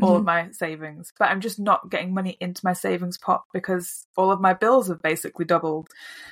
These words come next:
Speaker 1: Um,
Speaker 2: Mm-hmm.
Speaker 1: so that's something that I think it, I, I haven't thought about money properly up until, like, Orna just started the course, and then it was like, "Oh yeah, I really need to," because I,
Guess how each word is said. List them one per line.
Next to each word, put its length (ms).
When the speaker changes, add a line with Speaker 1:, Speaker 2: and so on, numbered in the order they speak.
Speaker 1:
Um, 220
Speaker 2:
Mm-hmm. 460
Speaker 1:
so 200
that's 220
something 260
that 120
I 120
think 340
it, 120
I, 160
I 60
haven't 340
thought 180
about 220
money 300
properly 680
up 120
until, 520
like, 260
Orna 340
just 160
started 280
the 60
course, 420
and 60
then 100
it 60
was 140
like, 200
"Oh 160
yeah, 260
I 60
really 240
need 220
to," 180
because 240
I, 160